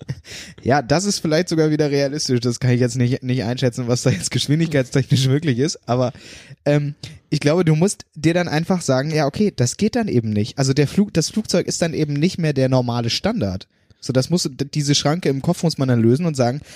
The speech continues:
Flugzeug ist nicht die Normalität. Die Normalität sind dreiunddreißig Stunden mit dem Zug. Dann muss ich überlegen,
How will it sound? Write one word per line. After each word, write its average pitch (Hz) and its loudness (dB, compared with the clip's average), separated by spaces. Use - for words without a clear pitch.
Flugzeug - 0
ist 208 0
nicht 156 0
die 131 0
Normalität. 110 -2
Die 147 0
Normalität 156 0
sind 190 -4
dreiunddreißig 160 -2
Stunden 151 0
mit 156 -2
dem - -12
Zug. - 0
Dann 139 0
muss 190 4
ich 190 0
überlegen, 139 0